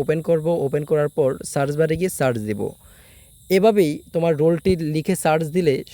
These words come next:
সহজেই তোমরা, খুব সহজেই তোমরা তোমাদের পরীক্ষার ডেট জানতে পারবা। আমাদের প্রধান একাডেমির আপডেট পিডিএফ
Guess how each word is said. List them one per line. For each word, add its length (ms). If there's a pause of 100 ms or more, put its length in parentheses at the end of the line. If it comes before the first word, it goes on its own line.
সহজেই 520
তোমরা, 280 (300)
খুব 140 (300)
সহজেই 440
তোমরা 260
তোমাদের 260 (100)
পরীক্ষার 400
ডেট 160 (140)
জানতে 300
পারবা। 260 (880)
আমাদের 260
প্রধান 220 (120)
একাডেমির 380
আপডেট 240
পিডিএফ 220